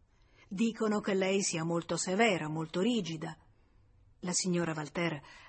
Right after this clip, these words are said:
aveva riacquistato la propria disinvoltura. Rispose: "E perché ha scelto oggi?" "Non so", disse lui. Poi, abbassando la voce, soggiunse:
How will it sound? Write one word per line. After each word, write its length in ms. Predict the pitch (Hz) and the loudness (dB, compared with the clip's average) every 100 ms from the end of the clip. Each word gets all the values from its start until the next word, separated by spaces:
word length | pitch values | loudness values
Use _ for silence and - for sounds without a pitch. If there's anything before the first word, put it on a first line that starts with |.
| - | -8
aveva 380 | - 180 180 175 | -4 -2 0 0
riacquistato 640 | 170 190 - 190 - 214 175 | 0 -4 -4 -6 -4 -4 -4
la 100 | 165 | -4
propria 380 | - 175 175 | -6 -4 -4
disinvoltura. 800 | 160 165 160 160 160 160 156 160 160 | -4 -6 -4 -4 -6 -6 -8 -4 -4
Rispose: 640 | 175 - 180 175 170 175 - - - - - - - | -4 -6 -4 -4 -2 -4 -6 -18 -18 -20 -20 -20 -14
"E 460 | - 277 277 277 277 - | -2 0 2 2 -2 2
perché 720 | 262 240 - 277 330 381 220 - - - - | 2 2 2 0 2 0 -2 -8 -20 -18 -2
ha 140 | 220 | -2
scelto 520 | 214 - 196 180 - | 0 0 0 0 2
oggi?" 560 | 175 170 165 170 180 175 _ _ - - - - - - | 4 4 0 -6 -8 -8 _ _ -20 -20 -20 -20 -20 -2
"Non 320 | 262 269 247 208 | 6 8 8 4
so", 360 | - - - - - _ _ - - | -2 -6 -8 -20 -20 _ _ -20 -12
disse 380 | 156 151 - 147 | -8 -4 -4 -4
lui. 340 | 143 143 165 - - - _ - _ - - | -6 -8 -12 -18 -20 -20 _ -20 _ -20 -6
Poi, 300 | 285 311 220 | -2 2 0
abbassando 520 | 160 165 - 180 175 | 0 -2 -2 -2 -2
la 80 | 185 | -2
voce, 300 | 220 254 185 | -4 -4 -4
soggiunse: 680 | - 170 170 175 175 180 | -6 -6 -4 -4 -2 -4